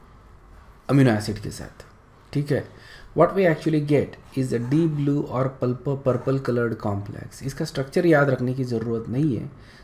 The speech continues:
सिर्फ तुम ये ध्यान में रखो कि अमीनो एसिड या proteins actually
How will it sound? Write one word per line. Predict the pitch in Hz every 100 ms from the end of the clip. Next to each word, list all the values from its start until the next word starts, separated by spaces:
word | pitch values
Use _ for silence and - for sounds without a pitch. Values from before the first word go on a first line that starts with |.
| -
सिर्फ | - 190 190
तुम | 175 170
ये | 160
ध्यान | 151 131 131
में | 123
रखो | 110 - 151 - - - - -
कि | 175 190 - -
अमीनो | 123 147 170 160
एसिड | 151 156 170 170 156 143
या | 147 143 143
proteins | 147 143 151 104 - - 139
actually | - 160 151